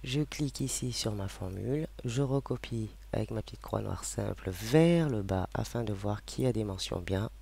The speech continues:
pas de mention, mention passable ou mention très bien. Comme vous pouvez le voir ici, mention à bien, la note est de treize, donc, euh, entre douze et quatorze. Pas de mention parce que entre zéro et dix,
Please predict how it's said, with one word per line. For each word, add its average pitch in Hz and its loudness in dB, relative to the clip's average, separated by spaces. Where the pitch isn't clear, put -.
pas 123 12
de 110 4
mention, 104 -4
mention 113 0
passable 110 -2
ou 185 0
mention 185 0
très 160 0
bien. 117 0
Comme 123 2
vous 120 0
pouvez 123 2
le 120 6
voir 113 6
ici, 107 -2
mention 110 -2
à 101 4
bien, 107 0
la 113 8
note 107 0
est 104 0
de 107 -2
treize, 104 0
donc, 95 -4
euh, - 0
entre 110 0
douze 117 -2
et 104 2
quatorze. - 0
Pas 127 8
de 120 2
mention 110 -2
parce 92 -6
que - -6
entre 120 0
zéro 107 0
et 101 -2
dix, 101 -6